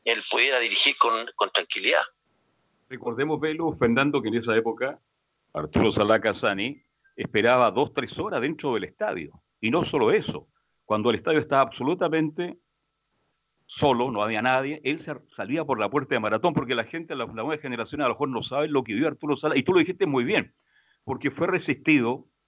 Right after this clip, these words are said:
Speaker 2: por algunos jugadores y por la hinchada de Colo-Colo por tener un pasado tan azul.
Speaker 1: Sí, él, él la,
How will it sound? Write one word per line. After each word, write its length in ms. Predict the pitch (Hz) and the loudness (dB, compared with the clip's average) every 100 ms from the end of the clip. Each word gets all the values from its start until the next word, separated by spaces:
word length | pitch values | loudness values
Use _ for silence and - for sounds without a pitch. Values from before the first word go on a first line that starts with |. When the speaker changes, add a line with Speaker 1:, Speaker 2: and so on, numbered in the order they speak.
| _ _ _ | _ _ _
Speaker 2:
por 160 | - 98 | -8 -2
algunos 340 | 95 123 165 | 0 0 0
jugadores 500 | 156 135 131 139 151 - | 0 0 0 0 -2 -4
y 100 | 117 | -2
por 160 | 107 | 0
la 60 | 98 | 0
hinchada 280 | 95 135 135 | -2 2 2
de 80 | |
Colo-Colo 360 | 113 107 98 135 | 2 0 0 0
por 200 | 110 92 | -2 -4
tener 220 | - 110 | -4 -4
un 100 | 113 | -4
pasado 380 | 95 90 113 104 | -8 -8 -6 -4
tan 120 | 110 | -4
azul. 360 | 98 - 196 - _ _ _ _ _ _ _ _ _ _ _ _ _ _ _ _ _ _ _ _ _ - - _ _ - _ _ _ _ | -4 -4 -6 -8 _ _ _ _ _ _ _ _ _ _ _ _ _ _ _ _ _ _ _ _ _ -20 -20 _ _ -20 _ _ _ _
Speaker 1:
Sí, 440 | - - 156 190 165 | 4 4 4 0 0
él, 240 | 156 170 175 | 0 0 -2
él 160 | 190 | 0
la, 120 | 196 | 4